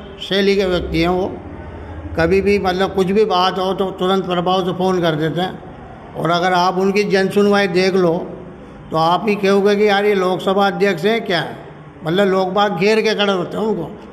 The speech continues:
गर्मी के time में भी उनको, मतलब गर्मी इतनी लगती है फिर भी वो नाराज़ नहीं होते किसी से, और सबकी सुनाई करते हैं। कोई किसी का भी काम लेके आओ, कैसा भी हो,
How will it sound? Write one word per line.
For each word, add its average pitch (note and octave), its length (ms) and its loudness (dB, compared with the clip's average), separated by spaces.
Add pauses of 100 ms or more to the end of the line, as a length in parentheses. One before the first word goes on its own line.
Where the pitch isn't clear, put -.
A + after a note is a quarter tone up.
(360)
गर्मी G3 340 2
के G#3 80 2
time F#3 240 0
में F#3 160 -2
भी F3+ 100 -4
उनको, F#3 320 -2
मतलब F3+ 300 -2
गर्मी F3+ 280 2
इतनी F#3+ 360 0
लगती F3+ 320 0
है G#3 100 0
फिर G3 120 2
भी G3 240 0 (680)
वो F3 120 2
नाराज़ F3 440 2
नहीं F3+ 120 2
होते F3 240 0
किसी D3 260 -2
से, C3+ 140 -8 (400)
और D3 60 -4
सबकी G3 360 0
सुनाई G#3 320 4
करते F3+ 260 -2
हैं। F#3+ 120 2
कोई F3+ 100 2
किसी F3+ 260 0
का F#3 100 4
भी F#3 120 2
काम E3+ 300 0
लेके E3+ 220 2
आओ, D#3+ 260 2
कैसा D#3+ 340 0
भी D#3 140 0
हो, D3 240 0